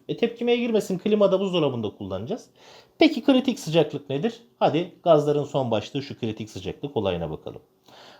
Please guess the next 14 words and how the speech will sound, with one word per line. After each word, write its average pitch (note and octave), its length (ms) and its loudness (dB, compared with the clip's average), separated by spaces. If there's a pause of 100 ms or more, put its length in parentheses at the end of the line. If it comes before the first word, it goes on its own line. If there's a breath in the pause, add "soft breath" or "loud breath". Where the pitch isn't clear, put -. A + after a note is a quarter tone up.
Arkadaşlar C4+ 520 4
biz B3+ 200 -4
her A#3+ 160 2
ne B3+ 100 -2
kadar A3 200 4
maddenin G3+ 440 0
fiziksel G3 380 0
halini F3+ 240 2
katı E3+ 180 -4
sıvı F3 260 -8
gaz E3+ 180 0
olarak E3 320 0
ayırsak D#3+ 480 -2
da - 180 0